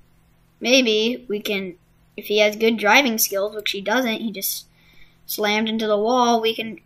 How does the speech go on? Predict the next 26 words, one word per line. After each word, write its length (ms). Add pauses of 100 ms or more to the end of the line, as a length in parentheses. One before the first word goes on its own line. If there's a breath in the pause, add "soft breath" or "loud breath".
(240)
go, 320 (240 loud breath)
stop 380
slamming 500
into 160
the 120
wall, 400
dude, 560
and 240
go 280
in. 540
You're 120
probably 260
on 180
mobile. 540 (2500)
Probably 300
not 160
on 160
mobile. 200 (400 loud breath)
Dude, 760
you 560
suck 500
as 160
a 140
driver. 680 (1000)
Ugh. 360 (640)
Stop, 680